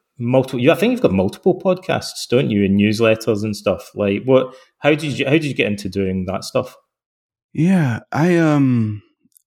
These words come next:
Speaker 2: I, I spent my adult life in the, in the military and retired from the military a few years back. And after I retired, I was in the D C area, and I was,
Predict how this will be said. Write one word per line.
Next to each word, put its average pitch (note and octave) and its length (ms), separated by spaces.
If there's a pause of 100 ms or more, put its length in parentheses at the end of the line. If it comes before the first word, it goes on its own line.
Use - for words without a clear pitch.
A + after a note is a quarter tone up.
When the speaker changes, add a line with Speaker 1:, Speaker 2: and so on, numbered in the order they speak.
(100)
Speaker 2:
I, A#2 240
I B2+ 40
spent - 280
my A#2+ 160
adult G#2+ 380
life G2 320
in G2+ 100
the, F#2 400
in G#2+ 120
the F#2 40
military F#2 720
and E2+ 240 (760)
retired G2+ 500
from G#2 120
the G2 60
military G2 480
a F#2 60
few G2+ 220
years F#2 280
back. F#2 420
And F2+ 440 (840)
after C3+ 320
I A2+ 60
retired, G#2 640
I F#2 80
was F2+ 400
in A2 160
the F#2+ 60
D G#2 240
C A#2 400
area, G#2+ 560
and F#2 160
I F2 60
was, F2 400